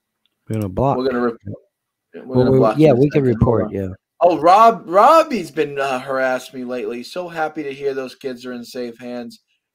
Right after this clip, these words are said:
Speaker 2: Praise the Lord, salve-, salve-, uh, Savior Jesus Christ, Ye Maximo. Why
Speaker 1: Right.
Speaker 2: does Von Helton hate the police? Well, probably because they kill people.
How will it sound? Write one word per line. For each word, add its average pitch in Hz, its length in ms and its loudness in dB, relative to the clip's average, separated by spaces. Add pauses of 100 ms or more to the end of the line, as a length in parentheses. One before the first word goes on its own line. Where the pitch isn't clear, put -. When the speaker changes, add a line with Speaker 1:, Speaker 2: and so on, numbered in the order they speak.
(140)
Speaker 2:
Praise 147 400 -4
the 147 100 -8
Lord, 131 680 -6
salve-, 127 600 -8
salve-, 123 360 -8 (680)
uh, 101 200 -8
Savior 123 460 -10
Jesus 113 520 -14
Christ, 110 480 -10
Ye 117 60 -16
Maximo. 107 580 -18 (1300)
Why 160 260 2
Speaker 1:
Right. 170 120 -6
Speaker 2:
does 165 300 -6 (240)
Von 143 300 -10
Helton 139 400 -10
hate 139 220 -14
the 127 80 -12
police? 135 520 -10
Well, 123 120 -12
probably 175 280 -10
because 147 300 -12
they 127 100 -14
kill 165 240 -10
people. 107 560 -18